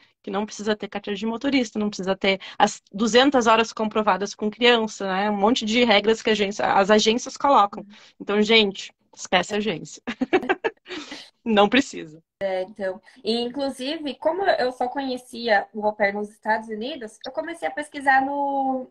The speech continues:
Speaker 2: no Instagram Au Pair, vários perfis de Au Pair. E aí foi o seu que apareceu, Au Pair na Europa. Eu falei, "O quê? Au Pair na Europa?
Speaker 1: <laughs>
Speaker 2: Como assim?"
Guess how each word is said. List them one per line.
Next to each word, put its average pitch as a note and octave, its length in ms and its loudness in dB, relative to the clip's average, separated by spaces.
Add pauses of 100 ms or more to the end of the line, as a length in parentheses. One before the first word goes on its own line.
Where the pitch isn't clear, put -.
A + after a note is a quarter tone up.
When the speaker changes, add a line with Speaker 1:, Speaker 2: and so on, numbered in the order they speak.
Speaker 2:
no A#3+ 100 -2
Instagram B3 600 -2
Au A#3+ 140 -2
Pair, F#3+ 300 -2 (280)
vários G#3+ 260 -4
perfis A3 460 -10
de A3+ 100 -8
Au A3+ 160 -4
Pair. F3 280 -6 (420)
E A#3 100 -2
aí A#3+ 160 0
foi B3+ 280 -4
o C4 80 -12
seu B3+ 180 -6
que B3+ 80 -10
apareceu, A#3+ 540 -4
Au G#3 100 0
Pair G#3 240 -4
na G#3+ 100 -8
Europa. A#3 380 -6
Eu G#3+ 40 -14
falei, - 180 -12
"O - 80 -18
quê? - 300 -12 (420)
Au G#3+ 180 0
Pair F#3 200 -2
na A#3+ 100 -4
Europa? G#3+ 340 -4
Speaker 1:
<laughs> - 680 -4
Speaker 2:
Como A#4+ 200 -4
assim?" E4+ 520 -2